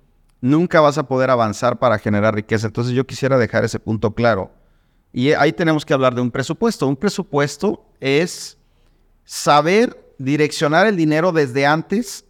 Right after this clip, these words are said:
n-, no descubrir a dónde se fue. A ver, lo vuelvo a repetir. Mucha gente dice, "Yo traigo un presupuesto cada mes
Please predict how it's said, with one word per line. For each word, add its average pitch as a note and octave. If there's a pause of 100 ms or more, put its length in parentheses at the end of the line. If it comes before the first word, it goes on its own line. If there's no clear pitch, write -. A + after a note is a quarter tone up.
n-, B2+
no C#3+
descubrir D#3
a D3+
dónde C#3
se G#2+
fue. F#2+ (160)
A G#2
ver, A#2+
lo A#2+
vuelvo C3
a C#3
repetir. G#2 (360)
Mucha C#3+
gente D#3+
dice, C#3+
"Yo D#3
traigo G#3
un A#3
presupuesto E3+
cada E3+
mes D#3+